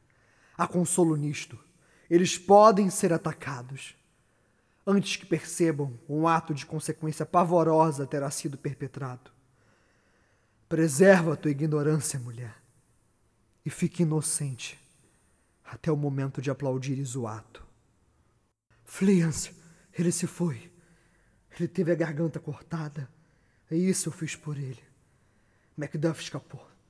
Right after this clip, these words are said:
Mas Fleance está numa vala segura. Que a saúde homenageie ambos. Não podem dizer que eu fiz isso.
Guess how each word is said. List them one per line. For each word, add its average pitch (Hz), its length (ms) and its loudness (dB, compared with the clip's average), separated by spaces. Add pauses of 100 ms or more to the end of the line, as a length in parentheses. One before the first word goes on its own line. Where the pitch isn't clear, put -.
(560)
Mas - 140 -20
Fleance 165 500 0
está 147 220 -8
numa 135 160 -6
vala 135 300 -6
segura. 127 580 -8 (720)
Que - 80 -12
a 135 60 -10
saúde 160 560 -2
homenageie 143 720 -6
ambos. 135 540 -10 (2000)
Não 190 160 -2
podem 208 340 4
dizer 214 360 6
que - 40 0
eu 214 60 2
fiz 180 300 -4
isso. 202 340 -4